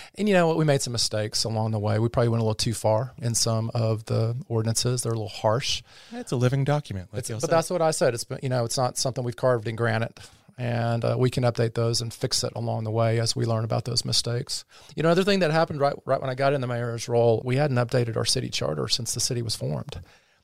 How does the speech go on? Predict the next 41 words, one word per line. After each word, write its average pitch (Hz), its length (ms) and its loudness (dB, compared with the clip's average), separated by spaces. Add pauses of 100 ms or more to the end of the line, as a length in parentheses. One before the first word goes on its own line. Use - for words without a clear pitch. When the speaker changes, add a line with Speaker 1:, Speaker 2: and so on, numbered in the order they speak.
(180)
Speaker 1:
So 120 440 4
over 120 180 2
thirty 117 280 0
years 117 260 2
ago, 117 340 2
and 117 340 0
it 123 60 0
was 123 140 -2
out 131 160 0
of 113 80 -2
date. 135 380 0
In 117 60 -4
fact, 120 200 -4
there 120 80 -4
were 110 60 0
a 107 40 0
lot 113 160 2
of 139 60 -8
things 117 160 -4
that 110 80 -6
were 107 100 -4
in 113 80 -2
there 123 160 0
that 110 100 -2
frankly 117 300 -2
just 110 180 -4
weren't 117 160 -2
even 110 140 -2
factual. - 600 -4
Speaker 2:
You 123 60 -2
mean 113 120 2
things 104 200 2
have 95 120 -4
changed 120 420 -4
in - 60 -6
Speaker 1:
Uh, 151 180 4
Speaker 2:
thirty 139 140 0
years? 151 220 -6 (140)
Speaker 1:
<laughs> 175 220 -4
It's - 200 -4
funny. 131 840 -2